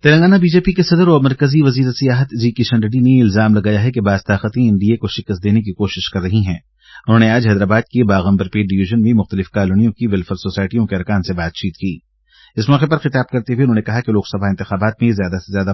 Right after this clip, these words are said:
पोलिंग होनी चाहिए और हर किसी को मुल्क की खातिर तरक्की के लिए और मुल्क की इज्जत के लिए पोलिंग में हिस्सा लेना चाहिए।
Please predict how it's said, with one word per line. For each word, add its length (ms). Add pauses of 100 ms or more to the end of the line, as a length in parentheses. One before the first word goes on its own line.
पोलिंग 220
होनी 160
चाहिए 280
और 180
हर 260
किसी 220
को 220 (280)
मुल्क 180
की 100
खातिर 380 (140)
तरक्की 320
के 140
लिए 280 (220)
और 180
मुल्क 220
की 160
इज्जत 260
के 80
लिए 180
पोलिंग 240
में 80
हिस्सा 220
लेना 200
चाहिए। 360